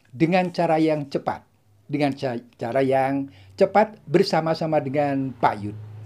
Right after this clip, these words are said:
Sebelum kita lanjut, bantu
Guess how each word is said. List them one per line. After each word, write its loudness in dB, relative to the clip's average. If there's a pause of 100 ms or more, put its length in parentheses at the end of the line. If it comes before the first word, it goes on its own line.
(500)
Sebelum 4
kita 2
lanjut, 2 (1700)
bantu 4